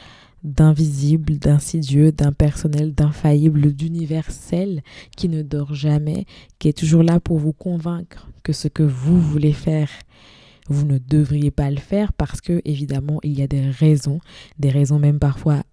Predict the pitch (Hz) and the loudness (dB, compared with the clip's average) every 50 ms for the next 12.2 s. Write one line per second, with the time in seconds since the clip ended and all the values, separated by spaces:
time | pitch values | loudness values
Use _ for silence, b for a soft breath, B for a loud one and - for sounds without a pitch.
0 | _ - 190 175 170 165 170 160 - - 185 185 156 147 147 143 139 - - 147 | _ 2 2 4 4 2 0 0 -2 -4 -6 -4 -4 -6 -6 -6 -4 -4 -4 -4
1 | 143 139 - - - 151 160 175 185 - - - - B B B B B B B | -4 -6 -8 -10 -12 -10 -8 -10 -10 -10 -14 -18 -20 B B B B B B B
2 | B B B B B B B B B - 185 185 185 185 180 - 202 180 - 214 | B B B B B B B B B -2 0 0 2 0 0 -2 -2 0 2 0
3 | 240 220 185 190 185 - - 185 165 160 170 196 220 208 190 - - _ - 170 | 0 2 0 -2 -2 0 0 -2 -2 0 -2 -2 -2 -2 -4 -8 -12 _ -12 -10
4 | 165 156 170 165 160 156 151 151 - - 202 185 - - 180 190 - _ b b | -6 -4 -2 -2 -2 -4 -6 -8 -8 -8 -8 -6 -2 -2 -4 -4 -4 _ b b
5 | b b b b b b b b b b b b b - - - - _ _ _ | b b b b b b b b b b b b b -18 -18 -18 -18 _ _ _
6 | _ _ - _ - 214 196 - - 202 202 202 185 220 226 202 190 175 190 202 | _ _ -20 _ 2 2 2 2 0 0 2 2 4 4 2 2 0 -2 -2 -2
7 | 220 - - - - - - - - - - 180 175 175 165 165 180 185 202 214 | -2 -4 -8 -12 -14 -18 -20 -20 -20 -4 0 2 2 4 4 2 2 0 0 -4
8 | 214 208 180 170 160 160 165 - - 170 180 175 170 170 160 - - 165 156 147 | -6 -4 -2 -2 -2 -2 0 0 0 0 2 2 0 -2 -4 -4 -6 -8 -8 -8
9 | - B B B B B B B - - - 202 190 190 196 185 208 247 262 247 | -10 B B B B B B B -4 2 4 6 6 6 6 4 4 4 4 4
10 | 220 - - 180 165 151 170 165 165 175 165 180 175 190 202 220 - - 180 165 | 2 2 2 0 2 4 6 6 6 8 6 6 6 6 4 2 2 0 0 2
11 | 165 160 156 - - 185 185 190 202 B B B B B B B B _ - 156 | 0 0 0 0 0 0 0 0 -2 B B B B B B B B _ -2 0
12 | 151 147 - | 0 0 -2